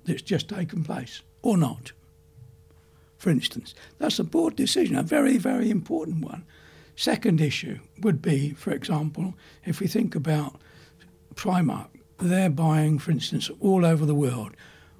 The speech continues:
The conditions that people are working in, uh, in China, should they be concerned about that or not? If they've got employees working around the world, should they be concerned about that or not? Come back to Keller and the whole issue of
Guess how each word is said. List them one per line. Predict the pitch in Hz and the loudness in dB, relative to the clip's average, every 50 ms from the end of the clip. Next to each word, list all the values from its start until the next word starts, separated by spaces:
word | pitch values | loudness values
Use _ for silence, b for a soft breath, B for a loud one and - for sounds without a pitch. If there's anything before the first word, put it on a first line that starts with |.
| B B - | B B -4
The | - 170 | -4 -4
conditions | - - 220 214 214 - - - - 170 - - - 127 - | 0 2 2 4 4 4 2 0 0 -2 -2 -4 -4 -4 -4
that | - - - | -6 -6 0
people | - 208 170 170 165 | 0 0 2 2 2
are | 156 | 2
working | 151 165 185 180 175 160 - 185 135 113 | 4 4 4 2 2 0 0 0 -2 0
in, | - - - - 165 156 - b b b b b b b b b b - | -2 -2 -4 -2 -2 -4 -4 b b b b b b b b b b -8
uh, | 190 156 131 127 - 120 - - - - | -6 -6 -6 -6 -8 -10 -12 -14 -10 -2
in | - 175 160 | 0 0 2
China, | - - 175 165 113 104 - - | 2 2 2 2 2 0 -2 -2
should | - - 240 226 | 0 2 2 2
they | - 240 | 2 0
be | 226 - 262 240 | 2 2 0 0
concerned | - 285 - - - 226 226 220 208 | 2 0 0 2 2 2 2 2 0
about | 190 214 233 - - - | 0 0 -2 -2 -2 -2
that | - - - - - | -2 -2 -2 -2 -2
or | 180 175 | -2 0
not? | 165 139 113 98 - - - - - _ - - b b b b b b b b b b b b b | 0 0 -2 -4 -8 -16 -20 -20 -20 _ -20 -20 b b b b b b b b b b b b b
If | 175 - | -4 0
they've | - 240 180 | 0 0 2
got | - 208 - - | 2 0 2 4
employees | 226 208 180 165 - 220 277 285 262 240 220 165 139 | 4 4 4 2 0 0 2 2 4 4 2 2 4
working | 165 165 156 139 160 170 156 151 | 4 4 4 2 2 0 0 0
around | 147 139 135 | 2 2 0
the | 127 | 0
world, | 127 120 120 110 107 123 - | 0 0 -2 -2 -4 -4 -2
should | - 214 - | -4 -2 -2
they | 226 | 0
be | 180 - 233 | -2 -2 -2
concerned | - 220 208 165 - 208 202 208 | -2 -2 -2 0 0 0 0 0
about | - - - - | 0 -2 -2 -2
that | 190 - - | -2 -2 -2
or | 202 185 | -4 -4
not? | 185 175 160 - - - - - b b b b b b b b b b b b b b b - | -2 -2 -4 -4 -6 -12 -20 -20 b b b b b b b b b b b b b b b -4
Come | - 254 - | -2 0 0
back | 233 - - - | 0 0 -2 -2
to | 220 - | -4 -4
Keller | - - 208 - 202 156 113 101 - - - | 0 0 2 2 2 2 2 0 -4 -2 0
and | 202 175 | 2 2
the | 131 | 4
whole | 156 202 202 196 | 4 4 4 4
issue | 190 - - 208 190 175 | 2 2 4 4 4 4
of | 160 - | 4 2